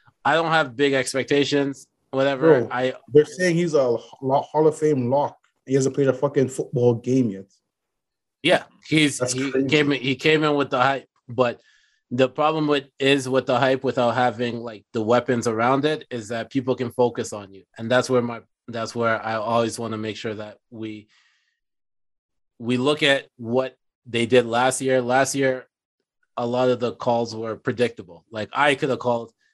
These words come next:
Speaker 1: the defense to go <laughs> against them, and I don't,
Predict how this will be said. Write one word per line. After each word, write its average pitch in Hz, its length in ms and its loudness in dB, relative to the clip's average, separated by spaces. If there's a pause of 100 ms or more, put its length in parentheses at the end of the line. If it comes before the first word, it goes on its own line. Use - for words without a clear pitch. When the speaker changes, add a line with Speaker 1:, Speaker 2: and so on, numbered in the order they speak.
(160)
Speaker 1:
the 127 100 -4
defense 120 600 0
to 131 80 2
go 120 200 2
<laughs> 120 60 0
against 165 380 -2
them, 165 300 2 (580)
and 131 160 0
I 131 200 2
don't, 123 280 -2